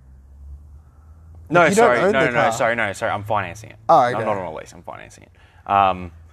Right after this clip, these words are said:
Speaker 1: so by the end of the financing, like, it's money that I probably would have spent and not saved 'cause
Speaker 2: Yeah.
Speaker 1: I'm a terrible saver. Whereas in this point of
Speaker 2: So
Speaker 1: view,
Speaker 2: you should be better at saving.
Speaker 1: Yeah, I should be better at
Speaker 2: Yeah.
Speaker 1: saving. It's money that's coming straight out of my account. It's not that much a week.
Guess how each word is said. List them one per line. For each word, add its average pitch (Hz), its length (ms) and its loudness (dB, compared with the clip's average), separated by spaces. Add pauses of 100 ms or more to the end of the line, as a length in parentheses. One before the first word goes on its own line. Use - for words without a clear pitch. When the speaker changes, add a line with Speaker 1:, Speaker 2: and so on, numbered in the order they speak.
(240)
Speaker 1:
so 101 380 -2 (140)
by 101 300 2
the 101 200 -10
end 107 220 -10
of 98 60 -10
the 92 80 -14
financing, 92 640 -10
like, 82 280 -8 (220)
it's 101 220 -12
money 95 260 -4
that 90 100 -4
I 87 60 0
probably 90 380 -8
would 85 120 -12
have - 120 -16
spent - 540 -10 (1000)
and 92 160 -12
not - 240 -6
saved 117 460 -6
'cause - 100 -10
Speaker 2:
Yeah. 120 140 -8
Speaker 1:
I'm 80 80 -12
a - 20 -16
terrible 82 400 -8
saver. 98 400 -6 (360)
Whereas 85 760 -4 (400)
in 92 140 -14
this 98 120 -12
point 95 240 -12
of 85 60 -12
Speaker 2:
So 87 60 -6
Speaker 1:
view, 120 100 0
Speaker 2:
you - 60 -4
should 135 100 -6
be 131 60 -6
better 117 300 -4
at 101 120 -12
saving. - 280 -16
Speaker 1:
Yeah, 113 160 -2
I 92 60 -6
should - 140 -16
be 82 80 -20
better - 140 -14
at - 60 -14
Speaker 2:
Yeah. 131 100 -8
Speaker 1:
saving. 78 180 -12
It's 104 180 -12
money 101 220 -2
that's 95 160 -12
coming 92 240 -10
straight 95 260 -4
out 92 140 -2
of 87 80 -8
my 85 140 -10
account. 82 340 -14
It's - 140 -18
not 85 180 -14
that 90 160 -8
much 80 240 -16
a 87 40 -20
week. 85 280 -14